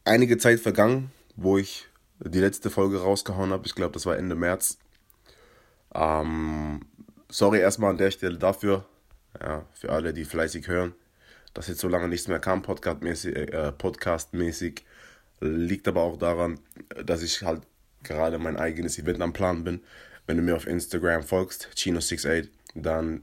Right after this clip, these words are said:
wirst du das, äh, schon ein bisschen mitverfolgt haben können. Äh,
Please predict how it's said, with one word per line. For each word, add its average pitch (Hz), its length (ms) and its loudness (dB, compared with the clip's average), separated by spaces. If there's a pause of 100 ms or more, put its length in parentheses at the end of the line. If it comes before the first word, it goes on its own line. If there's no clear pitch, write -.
wirst - 200 -6
du - 20 -6
das, - 220 -6 (200)
äh, 76 320 -2
schon 82 160 -4
ein 82 140 -4
bisschen 95 240 0
mitverfolgt 110 540 -2
haben 95 240 0
können. 87 260 -4 (800)
Äh, 76 560 -6